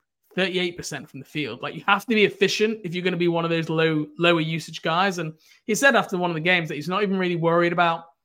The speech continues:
his offense or scoring while he's here. He's just trying to, like, do the right things on defense and do the little things and create and pass. But he, he averaged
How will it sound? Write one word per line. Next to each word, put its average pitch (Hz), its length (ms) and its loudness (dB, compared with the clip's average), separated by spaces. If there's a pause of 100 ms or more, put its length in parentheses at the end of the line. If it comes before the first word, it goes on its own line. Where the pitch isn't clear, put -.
(180)
his 175 100 -6
offense 175 440 -2
or 151 40 -14
scoring 165 320 -6
while 156 120 -4
he's 151 140 -6
here. 160 240 -2
He's 170 140 -6
just 160 180 -10
trying 156 140 -6
to, 151 80 -4
like, 147 160 -6 (960)
do 170 100 0
the 170 80 2
right 165 240 2
things 160 240 -6
on 151 100 -4
defense 170 520 -4
and 156 80 -10
do 160 120 -4
the 151 80 -6
little 151 220 -4
things 160 400 -6
and 151 100 -6
create 160 300 -4
and - 80 -16
pass. - 480 -8 (640)
But 180 220 -20
he, - 200 -18
he 170 140 -8
averaged 226 320 0